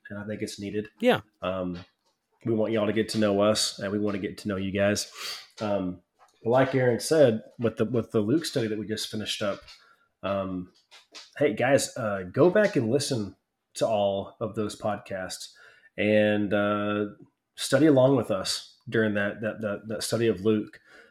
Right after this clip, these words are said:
Speaker 1: It was really good stuff. It was, it was a lot of fun. I learned a lot. I'm sure Aaron learned a lot. Um, but it's just something you guys can go back and, and study on. Maybe you wanna use it for,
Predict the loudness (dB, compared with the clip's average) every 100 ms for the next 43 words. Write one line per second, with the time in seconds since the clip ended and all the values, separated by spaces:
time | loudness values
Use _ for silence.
0 | _ -4 0 -2 -4 -2 2 4 4 4
1 | 2 2 4 4 2 -4 -6 -4 -4 -6
2 | -18 _ _ -20 -10 0 4 4 2 0
3 | 2 6 8 10 8 6 6 4 0 -10
4 | -14 -14 -14 -12 -2 4 4 4 2 0
5 | 0 -2 -2 0 0 0 -4 _ _ -12
6 | -8 -6 -6 -8 -12 -16 _ _ _ _
7 | _ _ -2 -2 -2 -4 -2 -2 0 -2
8 | 0 0 -2 -4 -4 -4 -4 -4 -6 -10
9 | -14 -14 _ -16 -16 -20 -8 -6 0 0
10 | 2 0 0 -2 0 2 2 2 2 2
11 | 0 -6 -4 -2 0 -2 -4